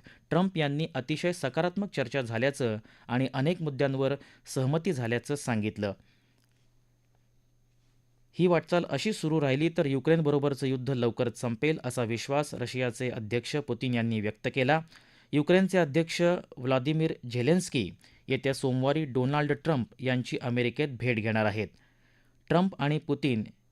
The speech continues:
यांच्या भेटीचं भारतानं स्वागत केलं आहे. भारत प्रथमच सर्वात मोठ्या आंतरराष्ट्रीय हिवाळी क्रीडा स्पर्धेचं यजमानपद भूषवणार आहे. उत्तराखंडमधल्या देहरादून इथं येत्या वीस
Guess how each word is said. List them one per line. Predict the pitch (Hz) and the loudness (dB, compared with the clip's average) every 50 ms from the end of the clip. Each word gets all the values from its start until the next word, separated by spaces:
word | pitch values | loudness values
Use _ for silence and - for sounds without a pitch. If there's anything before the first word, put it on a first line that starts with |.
| _ - | _ -4
यांच्या | 131 131 135 120 131 117 | -2 -2 0 0 -2 -2
भेटीचं | 120 120 110 - 156 143 - 120 104 98 - | -2 -2 0 0 -2 0 0 -2 -4 -4 -6
भारतानं | - 110 117 120 110 - - 120 123 143 160 | -8 -4 -4 -4 -2 -2 -2 -2 -2 -2 -4
स्वागत | - - 160 139 113 117 - - | 0 2 2 2 2 2 -2 -2
केलं | - 113 104 107 | -2 -2 0 0
आहे. | 107 101 95 104 92 82 - _ _ _ _ _ _ - - - - _ _ _ _ _ _ _ _ _ _ _ _ _ _ _ _ _ _ _ _ _ _ _ _ _ _ _ _ _ _ _ _ _ | 0 0 -2 -4 -6 -8 -12 _ _ _ _ _ _ -20 -20 -20 -20 _ _ _ _ _ _ _ _ _ _ _ _ _ _ _ _ _ _ _ _ _ _ _ _ _ _ _ _ _ _ _ _ _
भारत | - 120 127 143 151 175 196 - - | -8 0 2 4 4 4 4 2 0
प्रथमच | - 156 - - 202 202 170 139 127 - - | -2 -2 0 0 2 2 2 2 0 -2 -6
सर्वात | - - 151 147 151 165 185 190 180 | -6 -2 -2 0 2 2 0 0 0
मोठ्या | 170 156 147 - 156 160 165 175 175 - | 0 -2 -2 -2 0 0 0 0 0 -2
आंतरराष्ट्रीय | 135 131 127 - 170 170 165 165 160 156 - - 170 165 160 165 165 175 175 135 | -4 -4 -2 0 0 0 0 -2 -2 -4 -4 -4 0 2 2 2 2 0 -2 -4
हिवाळी | 127 131 127 147 151 170 185 | -4 -2 0 2 2 0 0
क्रीडा | 185 - 143 135 139 139 | 0 -2 -2 0 0 -2
स्पर्धेचं | - - - 131 117 117 135 131 127 - 156 139 | -2 -4 -4 -4 -2 -2 -4 -4 -2 -4 -2 0
यजमानपद | 127 120 117 120 127 127 127 123 117 - 147 135 117 107 | 0 0 0 0 0 -2 -2 -2 -2 -2 -2 -2 -2 -2
भूषवणार | 104 117 123 120 - 127 120 120 113 107 | -4 -4 -4 -2 -2 -2 0 2 2 2
आहे. | 104 95 101 82 - - - - - - - _ - | 0 -2 -4 -8 -12 -16 -20 -20 -20 -20 -16 _ -10
उत्तराखंडमधल्या | - - - 160 165 165 160 170 165 160 151 156 143 143 151 156 160 - | -6 -2 0 2 2 2 2 2 2 2 2 0 0 0 2 2 2 0
देहरादून | 139 117 127 123 120 139 147 143 160 160 160 | 0 0 0 0 2 0 0 0 -2 -4 -2
इथं | - 135 127 - 143 120 107 | -2 -4 -4 -2 -2 -2 0
येत्या | 107 117 120 117 - 131 127 127 - - | 0 0 0 0 0 0 0 0 -2 -4
वीस | 131 120 120 147 170 190 185 - | -10 -8 -6 -4 -4 -4 -4 -8